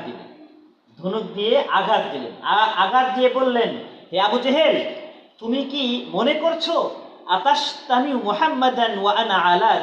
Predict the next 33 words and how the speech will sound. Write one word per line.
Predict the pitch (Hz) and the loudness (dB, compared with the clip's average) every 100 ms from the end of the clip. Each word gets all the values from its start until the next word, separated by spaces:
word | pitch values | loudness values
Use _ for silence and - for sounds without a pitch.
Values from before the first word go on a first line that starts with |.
| 175 | -2
দীনিহি? | 175 214 240 285 233 - - - - | -4 -2 -2 -4 -8 -12 -20 -20 -16
তুমি | 196 226 | -6 -6
কি | 247 | -2
মনে | 277 262 277 | -2 0 0
করছো | 277 277 254 | 0 0 0
মোহাম্মদের | 240 262 277 254 233 | 0 0 2 0 0
কোনো | 226 | 0
আত্মীয় | 214 208 240 | 0 0 -4
স্বজন | - 233 247 208 | 0 0 0 0
নেই? | 254 330 - - - - - - _ | 2 2 2 -6 -12 -18 -20 -20 _
তুমি | 190 233 | -8 -6
কি | 277 | -6
মনে | 285 285 | -6 -4
করছো | 294 285 | -4 -2
মোহাম্মদ | 277 285 285 226 | 0 0 0 -2
ইতিম? | 220 320 339 214 - - - - - | -2 0 2 0 -4 -12 -20 -20 -16
তুমি | 190 233 | -6 -4
কি | 285 | -2
মনে | 285 285 | 0 0
করছো | 285 277 269 | 0 -2 0
মোহাম্মদের | 269 277 285 269 254 254 | 2 2 2 2 0 0
চাচা | 247 254 | 0 2
আমি | 226 240 277 240 - - - - - | 2 2 2 0 -4 -8 -16 -20 -6
হামজা | 170 254 277 240 233 | -2 -2 0 2 2
বেঁচে | 220 220 | 2 -2
থাকতে | 208 190 - 185 | -2 -4 -2 -2
মোহাম্মদকে | 170 180 180 - 170 | -2 0 -2 -2 -6
তুমি | 180 156 | -8 -6
মার | 156 233 214 | 0 0 0
দিয়ে | 202 190 156 - - - - | 0 0 0 -4 -10 -18 -14
তুমি | 165 180 156 - - - | -8 -6 -6 -8 -16 -16
চলে | - 262 294 | 0 2 2
যাবে?" | 302 254 180 - | 2 2 0 -4